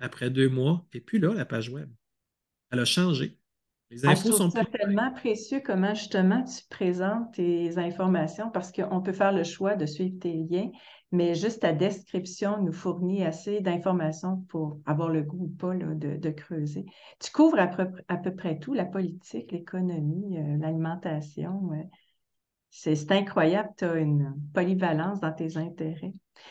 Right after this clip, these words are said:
Speaker 2: Qu'est-ce qui, en
Speaker 1: Ben,
Speaker 2: ce moment
Speaker 1: j'ai choisi de me faire confiance pour ça aussi, parce que c'est des sujets que j'ai, j'ai pas, j'ai pas un doctorat en tout, là.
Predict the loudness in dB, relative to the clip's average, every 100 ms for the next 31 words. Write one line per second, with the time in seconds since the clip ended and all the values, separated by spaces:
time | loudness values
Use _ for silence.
0 | -8 2 4 4 0 4 6 8 6 6
1 | 6 4 2 4 6 8 8 6 4 4
2 | 4 2 4 4 4 2 -4 0 0 2
3 | 2 2 0 -2 -4 -2 0 0 0 0
4 | 4 6 4 2 -2 -2 -10 -16 -4 0
5 | 2 0 2 6 8 6 0 -4 2 4
6 | 4 4 0 2 2 0 -2 -4